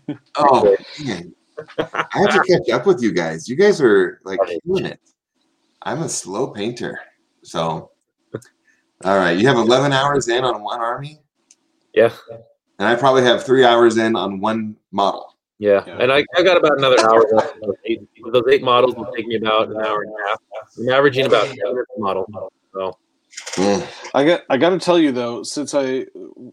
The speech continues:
Speaker 3: a lot of, before I started painting the Riot Quest stuff, a lot of the stuff I was painting before were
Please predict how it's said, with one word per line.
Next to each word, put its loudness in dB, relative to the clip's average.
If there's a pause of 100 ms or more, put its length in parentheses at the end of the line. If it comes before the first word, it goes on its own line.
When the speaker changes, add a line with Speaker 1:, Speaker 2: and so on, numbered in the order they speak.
(100)
Speaker 3:
a -10
lot 0
of, -6
before -4
I -6
started -6
painting -8
the -10
Riot -6
Quest -10
stuff, -10
a -8
lot 0
of -4
the -6
stuff -4
I -2
was -8
painting -18
before -4
were -10